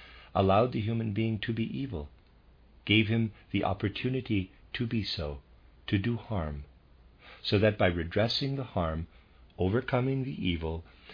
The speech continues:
he would grow into a stronger being during karmic evolution than he otherwise would have become if he had effortlessly attained his goal. This is how we must regard the meaning and justification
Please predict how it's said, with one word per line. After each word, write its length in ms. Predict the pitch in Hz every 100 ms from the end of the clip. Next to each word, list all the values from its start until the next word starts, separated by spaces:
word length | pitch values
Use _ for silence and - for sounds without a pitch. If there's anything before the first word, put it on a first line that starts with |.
| -
he 120 | 110
would 220 | 101 98
grow 340 | 107 110 139 143
into 260 | 95 95
a 60 | 90
stronger 520 | - - 107 123 131
being 460 | 120 117 90 76 73 - - -
during 320 | 95 90 98
karmic 400 | 101 95 92 101
evolution 640 | 110 107 95 78 - 87 120 - _ - - - - - -
than 140 | 107
he 120 | -
otherwise 600 | - 92 101 104 113 113
would 200 | 82 80
have 140 | 85 95
become 460 | 113 - 98 76 - - - - - - -
if 160 | 98
he 100 | 107
had 140 | 92 - -
effortlessly 800 | 110 101 - 80 - 80 90 - - -
attained 380 | 98 - 80 87
his 140 | 98
goal. 380 | - 101 76 73 - - - - - _ - - _ - - _ _ - - - -
This 180 | 107
is 140 | 151 -
how 160 | 113
we 120 | 110 131
must 260 | 113 -
regard 400 | 131 123 98 104
the 60 | 123
meaning 400 | 120 95 95 110
and 120 | 117
justification 1000 | 92 - 113 - 117 - 131 - -